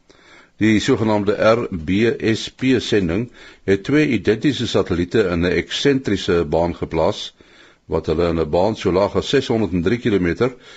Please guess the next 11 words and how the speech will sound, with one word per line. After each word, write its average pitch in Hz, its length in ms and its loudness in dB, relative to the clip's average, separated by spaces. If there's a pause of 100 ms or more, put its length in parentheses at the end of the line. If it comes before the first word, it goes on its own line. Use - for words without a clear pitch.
(160)
en 87 160 -4
so 90 160 0
hoog 104 200 0
as 90 160 0
tweeëndertig 107 720 0
duisend 87 500 -4 (280)
eenhonderd 90 560 0
agensestig 85 640 -2
kilometer 76 560 -2
sal 76 220 -4
neem. 73 400 -4